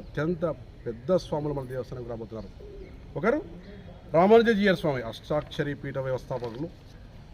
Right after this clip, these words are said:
ఇద్దరు, ఇంకొకరు ఎవరంటే ఆదిత్య పరాశరి స్వామి గారు త్రిమాత దేవస్థానంకి వ్యవస్థాపకులు, తెలంగాణ నారాయణపేట. వీళ్ళిద్దరూ కలిసి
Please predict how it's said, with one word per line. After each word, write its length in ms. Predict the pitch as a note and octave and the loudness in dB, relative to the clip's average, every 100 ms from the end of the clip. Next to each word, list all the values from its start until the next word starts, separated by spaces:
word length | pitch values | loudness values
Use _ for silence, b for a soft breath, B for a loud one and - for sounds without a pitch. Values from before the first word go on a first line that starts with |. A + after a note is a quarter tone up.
| - C#3+ | -10 -4
ఇద్దరు, 260 | D3 F3+ C#3+ - - C#3+ | 4 6 4 -4 -8 -2
ఇంకొకరు 260 | E3+ E3+ E3+ | 2 6 6
ఎవరంటే 240 | E3 F#3+ C#4 - - - - - | 6 2 -2 -6 -12 -10 -10 2
ఆదిత్య 240 | E3 G#3+ B3 | 4 6 6
పరాశరి 280 | G3+ G3 F#3+ | 8 6 6
స్వామి 180 | E3+ E3 D#3+ | 2 4 4
గారు 140 | F#3+ - - - - - | 2 -2 -10 -10 -12 0
త్రిమాత 320 | F3+ G#3 A3+ G3 | 4 6 6 6
దేవస్థానంకి 500 | G3+ F#3 F3+ E3+ D#3+ D#3 | 6 4 4 2 2 2
వ్యవస్థాపకులు, 480 | C#3+ - C#3 A2 G#2 - - - | 2 0 -2 -4 -6 -8 -8 -6
తెలంగాణ 300 | C#3+ D#3 D#3 D#3 | 0 2 4 2
నారాయణపేట. 400 | C#3+ C#3 C3 B2+ G#2 - - - - - - | 2 0 0 -2 -4 -8 -10 -10 -10 -8 -2
వీళ్ళిద్దరూ 460 | D3+ D3+ D3 A3+ A3+ | 2 4 8 10 10
కలిసి 240 | A3+ F#3 | 8 4